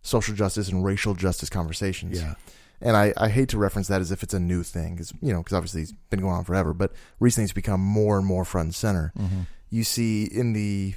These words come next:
Speaker 2: Controversial was the word I was looking for
Speaker 1: Oh, there you
Speaker 2: earlier.
Speaker 1: go. Okay.
Speaker 2: And this
Speaker 1: They're
Speaker 2: has
Speaker 1: trying to be
Speaker 2: become,
Speaker 1: controversial.
Speaker 2: yeah, this has become intensely more controversial now because of the intensity and the flare-up of it.
Speaker 1: Right. So I see, uh, there's, uh,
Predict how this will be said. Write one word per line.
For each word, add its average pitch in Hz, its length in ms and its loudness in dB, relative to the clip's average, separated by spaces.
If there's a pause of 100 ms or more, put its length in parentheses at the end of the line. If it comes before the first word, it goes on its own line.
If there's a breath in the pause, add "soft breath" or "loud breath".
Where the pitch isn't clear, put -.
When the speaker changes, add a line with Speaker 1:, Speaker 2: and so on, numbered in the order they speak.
(140)
Speaker 2:
Controversial 113 760 6
was 90 180 0
the 104 60 -4
word 98 180 2
I 92 60 2
was 90 140 -2
looking 92 180 -4
for 95 220 2
Speaker 1:
Oh, 139 100 12
there 127 140 10
you - 60 4
Speaker 2:
earlier. 67 120 -2
Speaker 1:
go. 78 60 0
Okay. 82 320 -4 (100)
Speaker 2:
And 107 280 0
this 120 240 8
Speaker 1:
They're 107 100 4
Speaker 2:
has - 0 -
Speaker 1:
trying 123 180 6
to 110 60 2
be 104 80 2
Speaker 2:
become, 101 140 2
Speaker 1:
controversial. 92 440 -2
Speaker 2:
yeah, 95 140 2
this 104 240 -2
has 101 100 -2
become 101 460 2
intensely 113 500 0
more 107 260 4
controversial 95 800 -2
now 104 300 0
because 117 380 0
of 107 100 0
the 92 120 -2
intensity 92 680 -4 (360 soft breath)
and 104 160 0
the 92 60 0
flare-up 98 420 2
of 104 200 2
it. 85 180 -6 (180)
Speaker 1:
Right. 98 380 2 (280)
So 120 220 8
I 120 120 10
see, 110 640 2
uh, 95 280 6
there's, 107 300 6 (580)
uh, 95 240 -2